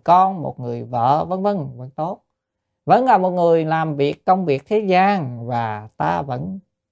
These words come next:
chí nguyện cầu tịnh độ. Đó mới là giác ngộ, đó là giác ngộ đó. Cho nên ở đây á, quý vị biết là thiện tri tập diệt ân tâm phương tiện. Thì bây giờ mình hiểu được nhân quả khổ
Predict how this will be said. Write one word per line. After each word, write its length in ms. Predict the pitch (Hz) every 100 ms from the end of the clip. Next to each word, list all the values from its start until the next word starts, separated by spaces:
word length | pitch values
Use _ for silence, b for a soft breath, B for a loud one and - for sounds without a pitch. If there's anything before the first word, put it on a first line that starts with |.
| -
chí 220 | 180 214
nguyện 400 | 143 127 127 156
cầu 440 | - 127 127 110 113
tịnh 160 | 117
độ. 380 | 123 117 120 180 - _ _ _ _ _ _
Đó 300 | 165 196 240
mới 240 | 240 240 208
là 360 | 151 135 - - _ _ _ _ _ _ _ _ -
giác 300 | 143 165 -
ngộ, 400 | 120 104 117 135 _
đó 120 | - 165
là 100 | 151
giác 280 | 143 185
ngộ 280 | 135 120 131
đó. 140 | 151 170 _ _ _ _ _
Cho 80 | 156
nên 140 | 165
ở 100 | 165
đây 300 | 160 156 156
á, 200 | 165 175
quý 120 | 160 175
vị 180 | 131
biết 200 | 147 175
là 140 | 185 139
thiện 440 | - 120 123 147
tri 240 | 151 151 147
tập 160 | 131 -
diệt 200 | 127 120
ân 260 | 139 143
tâm 340 | 147 143 143 139
phương 180 | 156
tiện. 340 | 143 127 151 160 - _ _ _ _
Thì 100 | 139
bây 120 | 131 143
giờ 520 | 139 123 135 151 151 104 -
mình 180 | 127
hiểu 320 | 127 120 143 190
được 240 | 135 139
nhân 400 | 139 156 151 143
quả 460 | 131 123 151 185 190 -
khổ 640 | _ 123 127 160 208 214